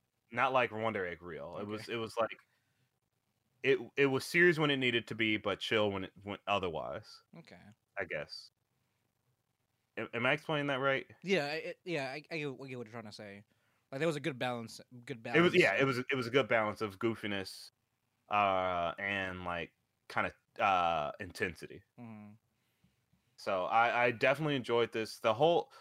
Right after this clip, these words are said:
Speaker 1: so, so I guess outside of the main premise of it, um, I mean, there's plenty of anime that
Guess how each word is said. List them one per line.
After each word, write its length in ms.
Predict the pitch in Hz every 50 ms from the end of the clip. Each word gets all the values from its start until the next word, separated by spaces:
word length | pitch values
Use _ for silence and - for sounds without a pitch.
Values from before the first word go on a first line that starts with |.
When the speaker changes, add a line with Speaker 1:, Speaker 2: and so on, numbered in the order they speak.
| - _
Speaker 1:
so, 420 | - - - 143 139 131 127 - -
so 580 | - - - 147 135 127 127 131 131 123 113 - _ _ _ _ _ _ _ _ _ _ _ _ _ _ _ _ _ _ _ _ _ _ _ _ - -
I 80 | 117 123
guess 200 | 123 151 151 -
outside 420 | 135 131 135 - - - 135 127 123
of 80 | 113 101
the 120 | 107 101
main 340 | 95 98 101 101 107 110 107
premise 420 | - - - 101 101 107 107 -
of 160 | 123 120 120 117
it, 140 | 120 117 - _ _ _ _ _ _ _ _ -
um, 800 | 110 107 104 101 101 98 95 92 92 90 87 85 85 85 85 85 _ _ _ _ _ _ _ _ _ _ _ _ _ _ _ _ _ _ _ _ _ _ _ _ _ _ _ _ _ _ _ -
I 60 | 151
mean, 120 | 165 165
there's 200 | 156 202 208 202
plenty 320 | - - 196 175 170 170 165
of 80 | 147
anime 240 | 135 127 135 135 135
that 300 | 131 127 123 117 113 104